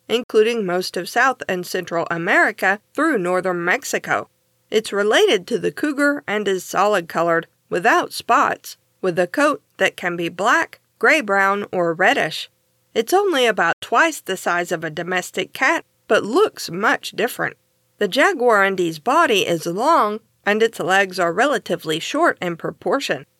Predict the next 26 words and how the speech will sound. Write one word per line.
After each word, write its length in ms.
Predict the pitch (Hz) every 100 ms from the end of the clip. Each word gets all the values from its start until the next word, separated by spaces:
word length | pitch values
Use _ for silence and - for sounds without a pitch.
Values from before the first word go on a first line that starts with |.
| _
which 260 | 185 208 -
means 520 | 320 349 233 226 - -
it 160 | 220 214
has 240 | 208 190
a 80 | 170
somewhat 540 | - 196 190 190 175 -
otter-like 680 | 233 339 285 185 180 170 160
gait 340 | 254 330 277 _ -
when 200 | 180 175
it 100 | -
runs. 560 | 175 269 196 160 - _ _ _ _
Its 220 | - 196 185
rounded 540 | 202 330 392 220 180
face 500 | - 240 269 262 - _ _
has 260 | - 196 190
small 420 | - 185 196 208
round 320 | 180 165 160
ears, 460 | 185 254 170 - - _ _ -
also 400 | 359 415 202 196
resembling 720 | 190 180 185 185 185 202 208
an 180 | - 240
otter. 460 | - 240 330 - - _ _ _ _ -
Its 300 | 175 - -
tail 480 | 277 330 269 208 208 _ -
is 260 | 175 165
long, 540 | 165 208 285 285 277